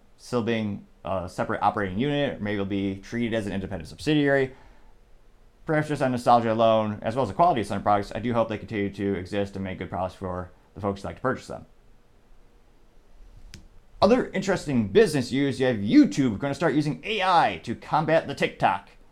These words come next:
The ever-growing Chinese dragon is upon us.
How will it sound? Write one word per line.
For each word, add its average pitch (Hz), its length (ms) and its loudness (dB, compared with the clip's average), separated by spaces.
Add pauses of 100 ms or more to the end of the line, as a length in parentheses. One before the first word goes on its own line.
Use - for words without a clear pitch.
(520)
The 107 160 -6
ever-growing 135 1400 4
Chinese 123 420 -2
dragon 117 480 4
is 95 240 -4
upon 87 340 -6
us. 85 320 -10